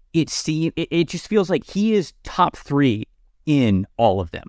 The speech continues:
Like, you can look at somebody, like, okay, Josh Allen's gonna have more big time throws. That's fine. Mahomes ain't that far behind him.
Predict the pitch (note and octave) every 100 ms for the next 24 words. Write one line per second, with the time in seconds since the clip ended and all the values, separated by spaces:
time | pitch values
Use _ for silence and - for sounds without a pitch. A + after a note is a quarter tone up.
0 | _ - G3 G#3+ B3+ A#3+ E3+ D#3 G3+ C#3+
1 | F#3 D#3+ - - F#3+ A#2+ - G3+ F3+ F#3
2 | E3+ C3+ D3+ B2 B2+ A#2+ A2+ A2+ G2+ G#2+
3 | F2+ G#2+ F#2+ F2+ - B2 D3 C#3 B2+ D3
4 | A#2+ - B2 B2+ B2+ C3+ A2+ B2+ D3+ C3+